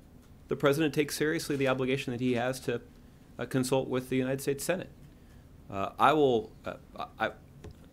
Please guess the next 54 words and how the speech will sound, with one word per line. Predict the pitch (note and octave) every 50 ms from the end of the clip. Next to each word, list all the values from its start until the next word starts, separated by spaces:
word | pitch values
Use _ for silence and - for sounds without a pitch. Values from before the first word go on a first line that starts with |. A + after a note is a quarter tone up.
| - - - - - -
I | A2+ B2+
also | D3+ D#3+ - F3
want | D3+ C#3 C3+ B2
to | G2+ E2+
assure | - - - G3+ F#3
you | F#2+ C2+ A#1 E2 G#2+ A#2+
that | - A#2 A2+
the | -
President's | - C3+ C3 B2 B2+ A2 -
consultations, | - - C3 B2 A#2+ A2+ G2+ - C#3 - - - - - - G2+ - -
as | D#2+ F#2+ F#2 -
he | G#2+ G2
considers | - F#2 F2 - G2 F2+ E2 D#2+
this | F#2+ -
decision, | - - - - F2+ E2+ - F#2+ F2
will | F2+ F#2+
not | G2+ G#2 A2 G#2+
just | A2 G#2 - -
be | G2+ E2+
limited | E2 E2 A2+ D#3 D3 - C2+ D2 - - - - - - - - -
to | - G2+
sitting | - A#2 G#2+ F#2+ F2 E2+
members | D#2+ D#2+ D2+ D2 D2 D2
of | C#2
the | D#2+
United | D#2 D2 C2 C2 - -
States | - D#2 C#2+ - -
Senate. | - - A#1+ D#2 - - - - - - - - - - - - - - -
Uh, | G2+ F#2+ F#2+ F2+
and | G2+ G2+ G2+ G2+ G2 G2
as | G2 - G#2 G#2 G#2 -
the | G#2+
President, | - - A2 G#2+ G#2 A2 G#2 G2 F#2+ - - - - - -
uh, | G2 F#2+ F2+ - -
has | G#2 A2 G#2+ G#2 -
more | A2 G#2 G2 G2+
of | G2
those | G2 F#2+ F2
meetings | F#2 F#2+ F#2+ F#2 G2 F#2+ F#2+ -
and | G2+ F2+
conversations, | G2+ F#2 F#2 F#2 F#2 - F#2+ F#2 F2+ - - - - - - - - - - - - - - -
uh, | G2+
we'll | F2+ G2+ G#2 G#2
do | G2 G#2 G2+ F#2
our | F2+ F2+
best | F2 F#2 F2+ - -
to | F#2+
let | F#2 F#2 -
you | F#2+ F2
know | F2 E2+
about | E2 D#2 E2+ E2 D#2+ -
those | E2+ E2 D#2+ D2+ -
as | - D2+ D#2 - -
well. | B2+ D3+ F3+ G#2 F2+